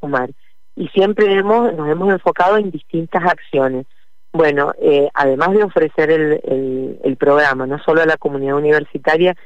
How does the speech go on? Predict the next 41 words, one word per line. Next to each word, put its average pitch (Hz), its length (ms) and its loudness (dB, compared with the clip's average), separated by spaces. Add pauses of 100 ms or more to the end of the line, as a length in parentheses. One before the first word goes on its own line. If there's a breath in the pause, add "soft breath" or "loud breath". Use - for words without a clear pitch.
(260 soft breath)
sino 147 180 0
a 165 80 2
cualquier 156 560 0
persona 143 460 -2
que 143 100 -2
necesite 143 480 -6
dejar 139 320 0
de 147 120 0
fumar, 156 360 -2 (340 soft breath)
lo 139 120 4
único 165 140 4
que 160 80 0
tiene 160 200 -2
que 156 120 -2
hacer 190 480 2
es 147 200 0
mandar 143 420 0
un 147 520 -6
mensaje, 196 680 0 (300)
es 165 80 4
dirigirse 160 560 2
a 170 40 2
nuestra 160 280 -2
página 160 420 0
web 175 360 2 (320)
y 131 100 -2
ahí 143 160 2
nosotros 160 380 -2
le 156 100 0
vamos 147 300 0
a 156 40 2
responder. 175 640 0 (360)
Quería 175 260 2
darte 202 440 0
un 180 220 -6
dato 185 280 0
más 196 280 -2 (180)
que 170 120 -2
no 160 120 0
es 160 100 -4
menor. 151 360 0